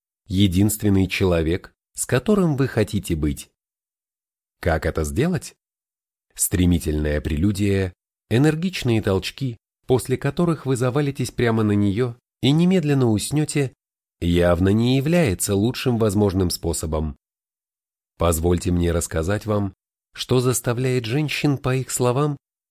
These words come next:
чувствовать себя особенными во время секса. Когда мы занимаемся любовью, и он говорит, как он хочет меня, почему и как именно я его завожу. Говори больше, еще и еще.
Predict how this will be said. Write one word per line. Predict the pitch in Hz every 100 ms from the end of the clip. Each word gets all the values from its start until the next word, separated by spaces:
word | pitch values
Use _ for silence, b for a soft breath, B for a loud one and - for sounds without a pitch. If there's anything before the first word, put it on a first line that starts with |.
| _
чувствовать | - 185 - 151 151
себя | - 147 143 143
особенными | - 175 110 92 95 98
во | 95 113
время | 131 117
секса. | 101 87 76 - 76 - _ _ _ _ _ _ _ _ _
Когда | - 87 78 87
мы | 85 85
занимаемся | 80 85 82 82 85 82 -
любовью, | 85 82 82 87 82 85 78 - _ -
и | 92
он | 95 104
говорит, | 95 95 95 107 -
как | 107 -
он | 101
хочет | 90 135 - - 85
меня, | 80 76 71 - _ _ _ _ _ -
почему | 98 - 95 92 104
и | - 107
как | 110 104 110
именно | 117 117 113
я | 113 104 120
его | 117 110 110
завожу. | 98 92 87 76 76 - _ _ _ _ _ -
Говори | 98 104 110 113 117
больше, | 135 139 90 - 71 - _ _ -
еще | 123 151 - 202
и | 165 113
еще. | 95 87 78 - 85 80